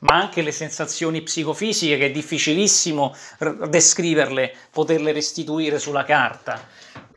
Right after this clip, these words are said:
I numerosi pensieri che sorgono in noi, quei pensieri a volte che non si tramutano neanche in pensiero, ma in semplici, eh, input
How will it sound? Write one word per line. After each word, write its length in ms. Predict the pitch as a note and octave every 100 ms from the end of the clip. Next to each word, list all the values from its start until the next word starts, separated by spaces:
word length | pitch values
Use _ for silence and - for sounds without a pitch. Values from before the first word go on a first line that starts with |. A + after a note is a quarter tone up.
| _
I 80 | E3
numerosi 460 | F#3+ G3 G#3 - F#3
pensieri 540 | F#3 F3 - F#3+ F#3+
che 100 | E3+
sorgono 520 | E3 - F#3 D#3+ F3
in 120 | E3+ E3+
noi, 440 | G#3 E3+ C#3+ C3+
quei 160 | D3 D3+
pensieri 420 | D#3 - F#3 E3+
a 60 |
volte 400 | C#3+ F#3 F#3 F3
che 100 | D#3+
non 140 | D3+ D3
si 180 | - D3
tramutano 540 | D#3 E3 E3 D#3+ D#3
neanche 380 | D#3 E3 E3 D#3+
in 120 | D3+
pensiero, 560 | D3+ D3 - G#3 F3+ C#3+
ma 100 | C#3+
in 80 |
semplici, 880 | - E3+ E3+ E3+ D3+ C#3+ - D3 C#3 - - - -
eh, 240 | C#3 - G3
input 880 | G#3 F#3+ D#3 C#3+ - C3 A#2 -